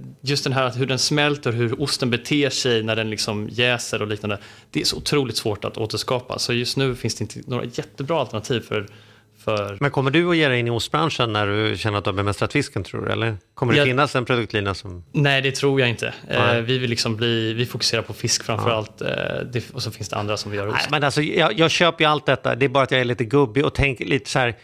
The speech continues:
Speaker 2: Jag tänker att det är lite konst, eh, fuskpäls.
Speaker 1: Mm.
Speaker 2: Tänker
Speaker 1: Mm.
Speaker 2: jag. Det är så, så här, det, leopardmönstrad, går folk på stan så säger man så här, "Är det schysst då?" Liksom, "Nej, men det är ingen leopard, det här är bara fusk." Jag bara, "Jo, men du sänder ju ändå signalen att det är lite sexigt att gå omkring i leopardmönstrat." Så att jag menar,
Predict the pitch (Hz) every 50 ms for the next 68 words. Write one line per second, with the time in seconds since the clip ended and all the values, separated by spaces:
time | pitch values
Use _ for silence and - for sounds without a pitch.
0 | - - - - _ - 151 - 185 165 - 151 - 156 143 151 160 170 151 -
1 | - 143 - - 170 165 143 117 - - - - - - 151 135 143 143 - 196
2 | 185 - - - - - 180 135 104 - - - - - - _ _ _ _ _
3 | _ - 123 117 110 104 92 - - 147 143 147 156 139 120 120 117 98 - _
4 | - 151 151 135 - 143 120 - 131 123 113 - - - - _ _ - - -
5 | - - - 143 151 151 - - 160 165 147 135 120 113 127 135 143 147 139 139
6 | - - 151 139 135 113 113 160 180 135 120 117 147 131 - 139 127 - - -
7 | - - 123 113 113 117 110 113 120 - - 120 113 113 110 - - 113 113 127
8 | 127 160 147 - - 139 127 - - - 123 110 107 113 98 107 110 131 147 139
9 | 143 143 156 196 240 233 202 170 170 151 - - 143 139 127 127 117 123 143 180
10 | 202 208 214 208 208 208 190 190 196 180 180 175 160 - - 175 180 - - -
11 | - 113 120 156 151 151 160 160 156 156 143 139 - - 160 147 143 147 151 147
12 | 135 139 156 - 185 175 160 156 160 170 180 175 170 165 165 156 - - 135 123
13 | - - 151 135 120 110 113 113 - 123 - - 135 - - - - - - -
14 | 135 135 135 127 - - 113 120 117 117 127 123 110 117 117 101 - 135 123 110
15 | 104 110 147 180 175 - - - 127 135 - - - 123 110 - 120 120 120 120
16 | 120